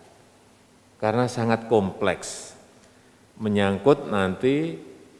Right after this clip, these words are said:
persepsi di masyarakat, kalau komunikasinya kurang baik, bisa kejadian kayak Undang-Undang Cipta Kerja ini.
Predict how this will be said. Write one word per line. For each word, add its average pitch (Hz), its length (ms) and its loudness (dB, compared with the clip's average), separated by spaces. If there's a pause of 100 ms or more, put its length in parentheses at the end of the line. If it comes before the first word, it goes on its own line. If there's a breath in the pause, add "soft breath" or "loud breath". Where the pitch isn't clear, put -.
(1300)
persepsi 101 520 0
di 101 160 -4
masyarakat, 92 1000 -2
kalau 104 240 0
komunikasinya 104 920 0
kurang 131 320 0
baik, 107 400 0
bisa 107 320 -2
kejadian 104 520 -2
kayak 95 320 -2
Undang-Undang 85 440 -6
Cipta 87 320 -6
Kerja - 320 -8
ini. 71 200 -14